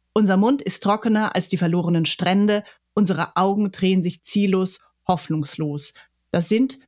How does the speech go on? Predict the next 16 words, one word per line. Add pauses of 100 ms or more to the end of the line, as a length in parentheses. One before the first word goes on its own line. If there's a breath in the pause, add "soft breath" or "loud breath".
nur
noch
die
Cafés,
wo
wir
uns
treffen,
um
kühle
Getränke,
diesen
verdünnten
Alkohol
zu
trinken.